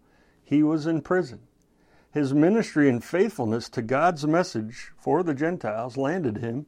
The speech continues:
in prison. Now, had Paul preached and taught the law and prophecy and Jewish circumcision, he would have never been thrown into prison.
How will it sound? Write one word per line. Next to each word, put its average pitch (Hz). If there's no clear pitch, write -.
in 143
prison. 123
Now, 151
had 180
Paul 185
preached 175
and 117
taught -
the 117
law 139
and 101
prophecy 143
and 98
Jewish 139
circumcision, 156
he 160
would 202
have 185
never 233
been 135
thrown 120
into 110
prison. 117